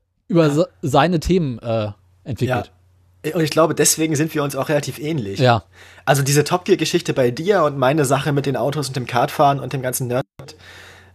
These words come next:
Speaker 2: Okay.
Speaker 1: Also
Speaker 2: Und dann, und dann sind wir halt beide in denselben Brunnen gefallen, nämlich in
Speaker 1: Genau.
Speaker 2: den, in die Late Line, in Holgi.
Speaker 1: Ja, so
Speaker 2: Ja.
Speaker 1: Autos hatte ich schon vorher so als Thema, aber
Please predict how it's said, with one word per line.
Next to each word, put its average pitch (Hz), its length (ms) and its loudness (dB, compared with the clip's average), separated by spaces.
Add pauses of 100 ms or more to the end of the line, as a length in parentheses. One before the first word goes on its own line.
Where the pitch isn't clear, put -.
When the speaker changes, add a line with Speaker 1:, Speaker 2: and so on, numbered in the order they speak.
(1080)
Speaker 2:
Okay. 151 520 0
Speaker 1:
Also 143 180 2
Speaker 2:
Und 139 180 0
dann, 170 200 4
und 156 180 0
dann 165 120 6
sind 202 200 2
wir 180 60 2
halt 175 180 4
beide 180 260 4
in 151 120 0
denselben 151 340 2 (100)
Brunnen 156 320 2
gefallen, 113 420 0
nämlich 117 280 -2
in 135 60 -2
Speaker 1:
Genau. 139 240 4 (100)
Speaker 2:
den, 143 60 -4
in 127 60 0
die 151 100 4
Late 156 220 4
Line, 98 280 -2
in 117 140 -4
Holgi. 107 360 -2 (480)
Speaker 1:
Ja, 135 140 0
so 165 160 2 (160)
Speaker 2:
Ja. 95 440 -6
Speaker 1:
Autos 175 300 2
hatte 170 160 0
ich 165 60 -4
schon 170 100 -2
vorher 165 360 2
so 202 160 -4
als - 240 -8
Thema, 180 280 -4
aber 151 260 0